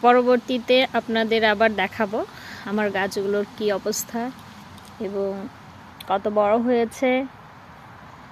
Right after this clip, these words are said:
তো সেই পর্যন্ত ধন্যবাদ সবাইকে।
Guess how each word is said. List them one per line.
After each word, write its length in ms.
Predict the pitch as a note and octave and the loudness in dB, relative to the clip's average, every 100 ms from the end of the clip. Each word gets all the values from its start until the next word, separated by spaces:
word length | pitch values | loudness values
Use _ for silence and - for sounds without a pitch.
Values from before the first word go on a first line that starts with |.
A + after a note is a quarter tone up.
| - - | -8 -2
তো 60 | A#3+ | -2
সেই 260 | - C4+ | 2 2
পর্যন্ত 680 | C4 - C4 B3 C4+ C4 C4+ C#4 C#4 C#4 C4 - - - - - - - - - - - - - - - - - - - - | 4 0 0 2 2 2 2 4 6 4 0 -6 -20 -20 -20 -20 -20 -20 -20 -20 -20 -20 -20 -20 -20 -20 -20 -20 -20 -20 0
ধন্যবাদ 380 | B3+ B3+ C4+ C#4+ | 4 6 6 2
সবাইকে। 580 | - D4 B3+ C4+ C4 C#4 | 2 2 4 2 2 2